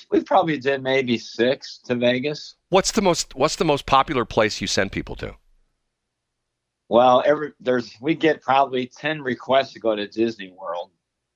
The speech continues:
Speaker 1: but we can't afford to do a ton of those. But usually it's just,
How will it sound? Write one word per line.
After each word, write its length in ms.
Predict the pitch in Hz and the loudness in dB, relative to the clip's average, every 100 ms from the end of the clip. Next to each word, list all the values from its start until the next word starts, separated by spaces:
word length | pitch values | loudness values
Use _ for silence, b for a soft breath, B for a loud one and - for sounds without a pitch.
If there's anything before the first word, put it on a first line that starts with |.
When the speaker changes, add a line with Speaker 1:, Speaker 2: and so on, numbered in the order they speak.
| _ | _
Speaker 1:
but 160 | 104 107 | 0 0
we 100 | 104 | -2
can't 220 | 123 120 | -2 -2
afford 360 | 101 113 120 110 | 0 0 0 -2
to 60 | |
do 280 | 107 113 113 - - | 2 2 2 -4 -6
a 80 | 101 | -6
ton 280 | - 120 120 | -2 -2 0
of 80 | |
those. 460 | 113 110 113 123 - _ _ _ _ _ _ _ | 2 2 2 -2 -8 _ _ _ _ _ _ _
But 280 | 120 123 - | 4 4 -4
usually 420 | - 196 359 220 147 | -8 -2 -2 0 0
it's 240 | 131 - | 0 -2
just, 480 | 139 143 - - | 0 0 0 -12